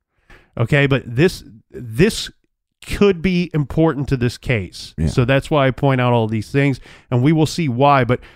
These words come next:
Speaker 1: the important thing to picture here is both Benaroon Drive and the attached street of Ellendale are both dead-end streets,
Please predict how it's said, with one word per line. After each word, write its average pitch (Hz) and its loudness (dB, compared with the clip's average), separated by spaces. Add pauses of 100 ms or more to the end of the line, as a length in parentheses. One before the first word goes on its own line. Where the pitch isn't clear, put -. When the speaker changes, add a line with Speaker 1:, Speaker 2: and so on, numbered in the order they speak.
(140)
Speaker 1:
the 156 2
important 180 2
thing 185 2
to 139 0
picture - -2
here 180 -2 (240)
is 131 -2
both 147 2
Benaroon 196 0
Drive 110 0 (300)
and 127 0
the 139 2
attached 160 -2
street 180 -2
of 131 0
Ellendale 127 -2 (360)
are 135 2
both 143 0
dead-end 139 2
streets, - -6